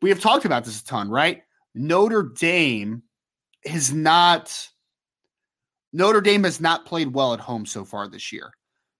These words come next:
Notre Dame has a chance, if they're able to play a really good game against Clemson and beat Clemson, let's say, they have a chance to really, I think, turn some heads in, in this, in this, uh, in this visit weekend. So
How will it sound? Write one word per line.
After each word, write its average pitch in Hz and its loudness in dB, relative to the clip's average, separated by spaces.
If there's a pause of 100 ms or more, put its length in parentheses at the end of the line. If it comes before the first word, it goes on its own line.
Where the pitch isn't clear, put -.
Notre 196 6
Dame 190 6
has 175 2
a 139 -6
chance, 156 -2
if 139 -6
they're 170 2
able 170 0
to - -10
play 165 0
a 127 -2
really 175 0
good 175 -2
game 170 2
against 165 0
Clemson 156 -2
and 156 -6 (220)
beat 339 0
Clemson, - -6 (480)
let's 127 -4
say, 104 -6 (460)
they - 2
have 277 4
a - 2
chance 214 0
to 180 0
really, 160 2
I - 4
think, 143 -4
turn 151 -2
some 113 -6
heads 101 -8
in, 110 -6
in 120 0
this, 117 -4 (140)
in 117 2
this, 120 0
uh, 107 2
in 120 2
this 123 0
visit 113 -2
weekend. - -8
So 104 0